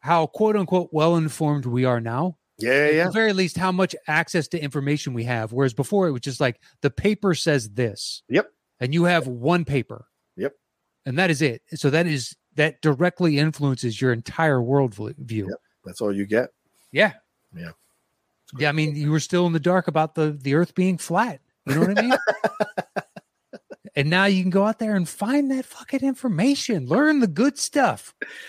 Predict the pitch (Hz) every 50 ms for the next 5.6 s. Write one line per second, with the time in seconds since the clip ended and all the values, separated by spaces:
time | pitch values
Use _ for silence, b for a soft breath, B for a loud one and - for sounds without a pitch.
0 | B B B B B B B _ - 196 220 - 262 277 294 320 330 311 220 -
1 | 311 294 320 392 - - 392 294 302 320 330 - - - _ _ _ - 135 143
2 | - 214 214 233 262 240 214 208 196 196 196 - _ _ _ B B B 190 B
3 | B B B B B _ _ _ _ _ 165 170 190 196 196 196 196 196 196 -
4 | _ 254 240 190 151 147 - 202 220 240 240 190 151 170 208 220 208 214 208 214
5 | 196 160 - - - 170 180 208 254 330 339 294